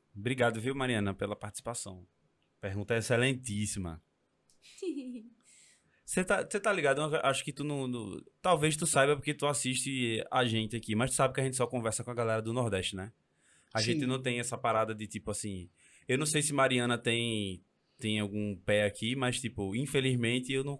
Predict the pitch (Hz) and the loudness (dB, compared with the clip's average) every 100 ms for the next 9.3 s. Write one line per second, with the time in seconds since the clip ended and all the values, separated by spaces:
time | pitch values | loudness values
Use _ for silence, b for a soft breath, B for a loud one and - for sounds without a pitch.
0 | _ 139 127 139 135 117 113 113 110 110 | _ -6 -4 -4 -2 0 -2 0 0 0
1 | 110 117 110 113 110 120 123 120 123 113 | 0 2 0 0 0 0 0 0 0 0
2 | 110 110 101 95 95 - b b b _ | -2 -2 -2 -4 -10 -18 b b b _
3 | 117 110 - 117 120 131 131 131 113 107 | 2 2 4 4 4 2 -2 -2 0 0
4 | 101 - 104 110 101 113 117 117 113 95 | 0 -6 -6 -4 -4 -2 0 2 4 2
5 | 92 107 117 104 123 110 143 156 156 139 | 0 0 0 -2 -6 0 2 4 4 2
6 | - - _ b b - - - 131 120 | -2 -14 _ b b -18 -14 -6 -4 -2
7 | 113 120 120 120 117 127 120 117 123 117 | 0 -2 0 0 2 0 0 0 -2 -2
8 | 117 117 120 113 113 120 - 95 95 95 | -2 -4 -8 -8 -4 -4 -2 -4 -4 -4
9 | 95 98 | -4 -4